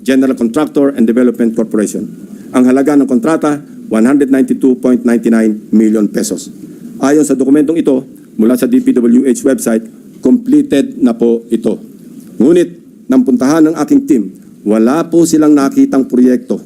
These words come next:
sa Sitio Dique. Ayon din po sa pahayag ng mga residente, wala pong flood control na ginawa noong nakaraang taon sa kanilang sitio. Ang alam lang nila,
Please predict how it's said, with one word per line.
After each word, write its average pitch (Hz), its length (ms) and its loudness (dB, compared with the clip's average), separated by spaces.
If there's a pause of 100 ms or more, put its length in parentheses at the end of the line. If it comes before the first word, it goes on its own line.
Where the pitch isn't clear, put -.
sa - 80 -6
Sitio 113 320 0
Dique. 107 320 -2 (560)
Ayon 143 240 2
din 139 160 4
po 156 160 0
sa 143 160 -4
pahayag 147 320 2
ng 127 200 -2
mga 131 160 2
residente, 160 760 0
wala 139 480 0
pong 151 480 0
flood 135 320 0
control 135 440 2
na 127 120 2
ginawa 123 400 0
noong 123 240 2
nakaraang 117 400 0
taon 117 360 -2 (280)
sa - 160 -6
kanilang 113 480 0 (160)
sitio. - 480 -2 (800)
Ang 175 160 2
alam 180 160 2
lang 180 160 4
nila, 143 320 0